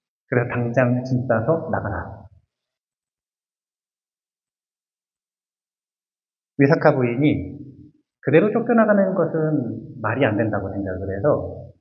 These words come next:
본인을 대변하는 대변인들 여덟 명을 불렀습니다. 그래서 전후 사정을 듣는 거예요.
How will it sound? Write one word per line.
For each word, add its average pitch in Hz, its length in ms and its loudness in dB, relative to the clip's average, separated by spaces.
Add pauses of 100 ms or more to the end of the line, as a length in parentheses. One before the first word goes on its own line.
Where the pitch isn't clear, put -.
(120)
본인을 160 580 4
대변하는 156 680 2
대변인들 139 540 2
여덟 107 200 0
명을 107 220 -4
불렀습니다. 107 640 -4 (1040)
그래서 117 240 0
전후 156 240 4
사정을 135 360 0
듣는 113 280 -4
거예요. 85 320 -10